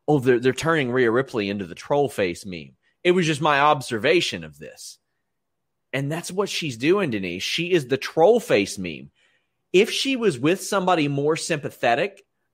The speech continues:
than Charlotte, it might work. But Charlotte's not sympathetic. She is the daughter of the, one of the greatest, if not the greatest wrestler of all time. She's, like, five foot eleven and super jacked and athletic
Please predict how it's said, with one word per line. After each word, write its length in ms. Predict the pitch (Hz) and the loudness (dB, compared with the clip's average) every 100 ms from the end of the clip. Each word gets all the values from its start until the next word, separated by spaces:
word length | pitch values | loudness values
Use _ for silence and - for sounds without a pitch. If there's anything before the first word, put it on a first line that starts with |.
| _ | _
than 300 | 127 123 127 | -4 0 0
Charlotte, 680 | 123 - 131 127 170 262 - _ _ _ - | -2 0 2 2 2 -2 -4 _ _ _ -2
it 160 | 165 | -2
might 380 | 147 147 233 240 | -2 -2 -2 -4
work. 400 | 135 226 160 - _ _ | -2 -2 -2 -6 _ _
But 100 | - | -12
Charlotte's 420 | 185 - 254 254 240 | -6 -2 0 -2 -4
not 140 | 214 | -8
sympathetic. 800 | - 208 190 254 254 220 - - _ _ - - | -8 -10 -4 -2 0 0 -4 -20 _ _ -20 -8
She 360 | - 254 254 | -2 0 2
is 160 | 233 185 | 2 2
the 120 | 208 | 2
daughter 800 | 165 151 226 220 226 185 170 165 - _ - | 0 2 4 4 4 4 0 -4 -14 _ 2
of 220 | 180 160 | 2 2
the, 180 | 185 143 | -6 -2
one 220 | 170 247 | 2 4
of 60 | 208 | 2
the 80 | 196 | 0
greatest, 500 | 160 220 247 220 208 | 4 6 6 4 2
if 80 | |
not 220 | 185 208 170 | 2 2 2
the 120 | 226 | 2
greatest 360 | 202 190 175 | 4 4 2
wrestler 340 | 185 185 185 180 | 2 0 2 2
of 80 | 165 | 6
all 160 | 180 | 4
time. 460 | 160 196 240 220 101 - - | 4 2 2 2 0 -8 -20
She's, 220 | - 208 185 | -10 -4 -2
like, 180 | 180 | -2
five 420 | - - 196 247 220 | -4 -2 2 2 0
foot 200 | - 214 | -2 2
eleven 640 | 185 170 220 214 196 120 - _ - | 4 6 6 4 2 -2 -4 _ -2
and 320 | 180 175 151 | 0 0 -4
super 640 | - - 294 302 294 214 160 | -6 -2 2 2 4 2 2
jacked 680 | 120 143 226 240 175 - - _ - | -2 2 4 2 0 -4 -20 _ -2
and 160 | 185 | 2
athletic 680 | 190 180 - 285 262 - | 2 0 0 2 2 0